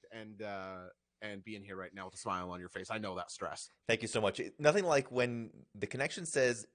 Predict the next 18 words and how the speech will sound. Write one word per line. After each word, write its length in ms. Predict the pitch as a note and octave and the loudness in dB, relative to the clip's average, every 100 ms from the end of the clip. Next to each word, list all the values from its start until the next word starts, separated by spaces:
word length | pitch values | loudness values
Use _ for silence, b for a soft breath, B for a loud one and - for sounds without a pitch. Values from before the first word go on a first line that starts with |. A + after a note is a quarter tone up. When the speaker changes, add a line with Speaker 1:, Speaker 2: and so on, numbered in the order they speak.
| b b b - | b b b 4
Speaker 2:
uh, 160 | G2 | 4
"Connected 480 | G2+ B2+ F3+ G3 G#3+ | 4 2 2 2 2
with 140 | F3+ | 2
no 200 | D3+ C#3+ | 4 6
internet" 440 | B2+ G#2 F2+ G2+ - | 8 6 4 2 0
is 80 | - | 0
my 120 | G#2 | 2
favorite 280 | G2+ G2 G2 | 4 2 2
thing. 200 | F2+ G#2 | 0 -2
It's 120 | C3 | 0
like, 120 | B2+ | 0
well, 80 | D3 | 6
what 100 | G3 | 8
are 60 | G#3 | 8
we 80 | C4+ | 10
Speaker 1:
<laughs> 40 | |
Yeah. 220 | C4+ - | 8 6
Speaker 2:
con-, 100 | D#3 | 0